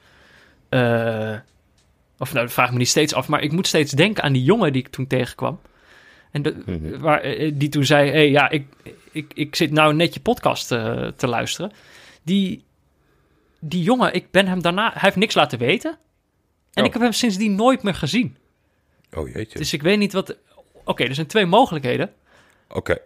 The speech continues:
Speaker 1: Of ik ben gek geworden. <laughs> Ja, er zijn vast, er zijn vast nog veel meer mogelijkheden. Nou, of ik ben gek geworden, of hij, of hij is ge-, geschrokken. Omdat ik het niet zo, maar het was een beetje zo, kijk, in het,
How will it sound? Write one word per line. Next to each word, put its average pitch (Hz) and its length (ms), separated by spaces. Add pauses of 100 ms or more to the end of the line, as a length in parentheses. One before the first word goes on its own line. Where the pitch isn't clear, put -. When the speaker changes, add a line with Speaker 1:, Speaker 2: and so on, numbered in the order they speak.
(180)
Speaker 1:
Of 262 200
ik 202 120
ben 139 140
gek - 220
geworden. 220 340 (760)
<laughs> - 180 (2250)
Ja, 165 80
er 156 100
zijn 165 200
vast, - 260
er 156 60
zijn 170 160
vast 185 160
nog 170 140
veel 196 200
meer 180 220
mogelijkheden. 147 600 (260)
Nou, - 160
of 240 120
ik 208 80
ben 180 120
gek - 180
geworden, 156 280
of 196 120
hij, 165 360
of - 140
hij 156 380 (180)
is - 200
ge-, - 320
geschrokken. 214 640
Omdat 143 160
ik - 80
het 151 80
niet 170 140
zo, 151 240
maar 139 60 (200)
het 165 140
was 208 140
een 208 80
beetje 202 220
zo, 202 140
kijk, 202 260
in 190 140
het, 185 100